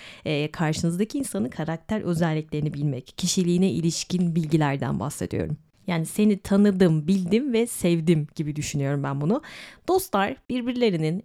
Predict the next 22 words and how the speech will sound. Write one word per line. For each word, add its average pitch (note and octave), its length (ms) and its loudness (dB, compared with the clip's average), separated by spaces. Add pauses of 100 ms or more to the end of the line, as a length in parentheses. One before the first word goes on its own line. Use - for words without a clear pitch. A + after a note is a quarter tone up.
en G#3 360 4
gizli D#3 420 0
yönlerini E3+ 640 4
bilirler D#3+ 600 2
ya D#3 120 -2
da D#3 180 -2
en G3 140 10
azından F3+ 560 4 (100)
bilmek D#3 320 2
isterler. E3+ 520 -2 (220)
Bu F#3 80 -2
konu F#3 260 6
üzerinde E3+ 400 2
çalışan D#3 440 -2
Sandra D#3 420 0
Lynch D#3+ 460 0
diyor F#3+ 180 4
ki, - 280 -8
"Dostluk F3+ 560 -2
bir F3 180 -2
kendini D#3 420 -2
adamadır." D3 640 -4